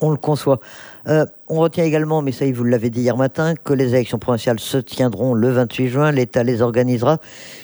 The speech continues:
Il nous dit avec toutes les garanties de neutralité et de sécurité nécessaires. Euh, vous êtes assuré de cette sécurité ? On sait que c'est important, euh,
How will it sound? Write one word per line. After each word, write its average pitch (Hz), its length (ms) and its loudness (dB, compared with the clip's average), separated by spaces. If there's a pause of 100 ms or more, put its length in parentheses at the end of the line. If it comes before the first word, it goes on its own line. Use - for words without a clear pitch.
(120)
Il 160 140 0
nous 170 120 2
dit 180 160 2
avec 156 220 0
toutes - 180 -2
les 165 100 0
garanties 170 380 0
de 147 80 -4
neutralité 156 580 0
et 147 40 0
de 131 120 -2
sécurité 135 680 -2
nécessaires. 131 760 -2 (500)
Euh, 131 260 4 (420)
vous 120 260 -2
êtes 143 180 0
assuré 143 420 0
de 135 180 -2
cette 123 460 -6
sécurité ? 131 720 -4
On 127 100 -2
sait 113 160 -6
que - 60 -18
c'est - 100 -6
important, 127 600 -4
euh, 113 100 0